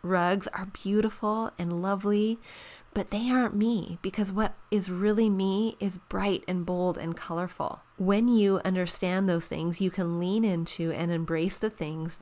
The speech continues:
that infuse your personality with the design elements that you're drawn to. And when you're able to do that, when you're able to flex that muscle, you develop design confidence. You take away the decision-making fatigue that has kept you stuck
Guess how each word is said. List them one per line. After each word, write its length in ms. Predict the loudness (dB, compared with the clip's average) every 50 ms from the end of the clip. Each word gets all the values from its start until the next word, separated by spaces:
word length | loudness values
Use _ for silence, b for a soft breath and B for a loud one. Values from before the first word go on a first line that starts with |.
| -8 0
that 160 | 2 2 2
infuse 540 | 2 0 -2 -2 -2 0 2 2 2 2 0
your 340 | -2 0 2 2 2 2 2
personality 960 | 0 0 0 2 4 4 4 4 2 0 0 0 0 0 0 0 0 -2 -4 -4
with 160 | -4 -2 -2
the 80 | 0
design 360 | 0 0 0 2 2 2 2 2
elements 360 | 0 2 0 0 0 0 -2
that 120 | -2 -2
you're 120 | -2 -4 -4
drawn 320 | -4 -6 -6 -6 -6 -6
to. 340 | -6 -4 -4 -6 -6 -8 -10 -14 -20 -20 _ _ _ -8 -4
And 180 | -2 0 0
when 160 | 2 4 4 4
you're 120 | 4 2
able 260 | 2 0 0 0 -2
to 140 | -2 -4 -4
do 180 | -2 -2 -2 -2
that, 340 | -2 -2 -2 -4 -4 -6 -8 -6
when 160 | -4 -4 -2
you're 100 | -2 -2
able 180 | 0 0 0
to 100 | 0 0
flex 400 | -2 -4 -4 -6 -6 -4 -4 -2
that 180 | 0 0 0 0
muscle, 540 | -2 -2 -4 -4 -4 -4 -2 -2 -2 -4 B B B B B B B B B _ _ _ -10
you 200 | -4 -4 -2 -2
develop 500 | -2 -2 -2 -2 -2 -2 -4 -4 4 6 6 6 6 4 -2 -10 -18 -20 _ _ _ -20 -10 -6
design 520 | -6 -6 -2 -2 -2 -2 0 -2 -4 -6
confidence. 800 | -6 -6 -8 -8 -8 -8 -10 -10 -10 -10 -10 -10 -10 -12 -12 -12 -14 -8 -4
You 120 | -4 -2
take 300 | -2 -2 -2 -2 0 2
away 400 | 2 2 4 4 6 6 4 4
the 160 | 2 0 0 0
decision-making 880 | 0 0 -2 -2 -2 0 0 0 0 0 0 -2 -2 -4 -6 -8 -8
fatigue 720 | -8 -10 -10 -8 -8 -4 -2 0 0 2 0 0 -2 -2
that 200 | -2 -2 -2 -2
has 180 | -4 -4 -6 -6
kept 320 | -4 -4 -4 -4 -2 -4
you 80 | -4 -4
stuck 500 | -2 -2 -2 -2 -2 -2 -6 -10 -16